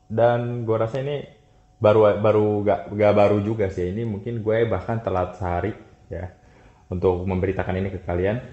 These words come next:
atau telat dua hari, yaitu bahwa si Bitcoin itu gagal memproduksi satu blok.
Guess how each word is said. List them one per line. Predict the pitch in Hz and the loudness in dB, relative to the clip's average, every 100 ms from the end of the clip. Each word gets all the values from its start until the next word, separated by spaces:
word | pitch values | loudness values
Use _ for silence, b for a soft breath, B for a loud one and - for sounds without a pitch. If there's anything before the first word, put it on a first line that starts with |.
| - | -14
atau | - 90 | -8 -6
telat | 92 90 | -4 -4
dua | 92 90 87 | -2 -2 -2
hari, | 101 - - - - | -2 -6 -16 -12 0
yaitu | 101 104 170 | 2 4 2
bahwa | 123 110 147 | 4 4 2
si | 156 127 117 117 113 107 90 - _ _ _ _ _ _ _ | 2 -2 -2 -2 -4 -6 -8 -14 _ _ _ _ _ _ _
Bitcoin | 139 208 180 120 165 - - _ _ _ _ _ _ _ - | 2 6 6 4 -4 -12 -20 _ _ _ _ _ _ _ -6
itu | 139 - 180 117 | -4 4 4 6
gagal | 117 113 107 120 147 175 | 2 2 2 0 2 0
memproduksi | 151 110 107 104 98 101 - 143 143 - _ | 0 -4 -2 -4 -4 -8 -10 -8 -8 -12 _
satu | - 110 - 107 | -8 -8 -4 -4
blok. | 98 87 - - | -2 -6 -10 -20